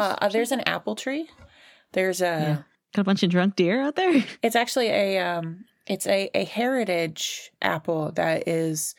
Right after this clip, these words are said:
Speaker 1: going
Speaker 2: I love
Speaker 1: extinct.
Speaker 2: a heritage apple.
Speaker 1: It's, um, it's
Speaker 2: Ah,
Speaker 1: like a
Speaker 2: save
Speaker 1: specific
Speaker 2: those seeds.
Speaker 1: Appalachian one. I know. I, I wanna call them and be like, "Do you want
Speaker 2: Do you guys
Speaker 1: part
Speaker 2: know?
Speaker 1: of my tree, like, to graft it?"
Speaker 2: Yeah.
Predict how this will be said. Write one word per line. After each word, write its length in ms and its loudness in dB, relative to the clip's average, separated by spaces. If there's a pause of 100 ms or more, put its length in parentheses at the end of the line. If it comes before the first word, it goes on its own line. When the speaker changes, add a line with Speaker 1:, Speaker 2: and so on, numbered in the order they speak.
(240)
Speaker 1:
going 260 2
Speaker 2:
I 40 2
love 160 2
Speaker 1:
extinct. 200 4
Speaker 2:
a 20 6
heritage 240 2
apple. 360 -2 (380)
Speaker 1:
It's, 320 -4
um, 480 -2
it's 220 2
Speaker 2:
Ah, 40 4
Speaker 1:
like 80 0
a 80 0
Speaker 2:
save 40 -2
Speaker 1:
specific 460 0
Speaker 2:
those 160 4
seeds. 120 0
Speaker 1:
Appalachian 460 0
one. 180 -4 (260)
I 80 0
know. 200 0
I, 240 -4
I 60 0
wanna 180 0
call 400 0
them 320 -4 (100)
and 100 -2
be 140 0
like, 380 -2 (500)
"Do 120 2
you 340 2
want 560 -2
Speaker 2:
Do 80 4
you 20 0
guys 120 6
Speaker 1:
part 160 8
Speaker 2:
know? 140 6
Speaker 1:
of 60 4
my 140 4
tree, 500 -2 (320)
like, 160 4
to 100 0
graft 500 0
it?" 40 4
Speaker 2:
Yeah. 600 2